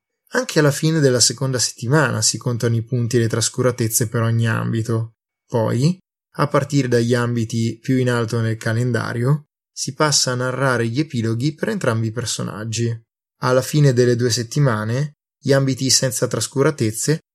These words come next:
stanno andando bene e vengono narrati dal giocatore del personaggio. L'altro giocatore, invece, narra i problemi degli ambiti con delle trascuratezze,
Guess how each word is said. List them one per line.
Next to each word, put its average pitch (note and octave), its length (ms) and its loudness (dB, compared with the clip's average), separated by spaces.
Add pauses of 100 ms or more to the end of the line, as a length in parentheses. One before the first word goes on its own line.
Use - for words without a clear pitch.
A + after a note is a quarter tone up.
stanno D#3 340 0
andando B2+ 380 2
bene A2+ 500 -4
e - 80 -2
vengono C#3+ 380 4
narrati B2+ 480 2
dal A#2 160 0
giocatore A#2 880 -2
del A#2 240 -2
personaggio. A#2 920 -4 (360)
L'altro A#2+ 380 2
giocatore, A#2+ 640 2
invece, C#3 640 0 (320)
narra A#2+ 340 2
i A#2+ 80 2
problemi A#2+ 760 2
degli C#3+ 260 4
ambiti A2+ 400 0
con A#2+ 220 -2
delle A#2+ 200 4
trascuratezze, A#2 1080 -2